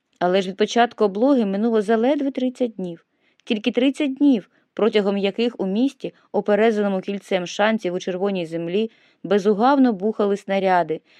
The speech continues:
нескінченною вервечкою тяглися до шпиталів санітарні карети і запряжені волами вози, скроплюючи курні дороги кров'ю. А перевтомлені похоронні команди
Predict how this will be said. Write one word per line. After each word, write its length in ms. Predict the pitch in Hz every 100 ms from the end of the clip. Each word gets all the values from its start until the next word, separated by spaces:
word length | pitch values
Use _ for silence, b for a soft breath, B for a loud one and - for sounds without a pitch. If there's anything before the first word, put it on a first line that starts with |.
| b
нескінченною 760 | 196 - 226 220 - 269 269 262
вервечкою 640 | 233 240 233 269 - 220
тяглися 480 | - 208 208 233 -
до 100 | 185
шпиталів 580 | 196 - 190 196 220 214
санітарні 640 | - 180 180 208 233 185
карети 540 | - 170 190 233 208 196 b b
і 100 | 208
запряжені 640 | 185 170 180 220 208 190
волами 420 | 175 170 170 185 170
вози, 460 | 170 165 170 165 b b
скроплюючи 800 | _ - 196 220 226 208 196 190
курні 380 | - 226 247 208
дороги 400 | 180 180 180 185
кров'ю. 500 | - 175 165 156 - _ b b
А 120 | -
перевтомлені 760 | - 208 226 - 262 247 214 196
похоронні 580 | 202 214 208 233 220
команди 600 | 190 202 220 254 220 156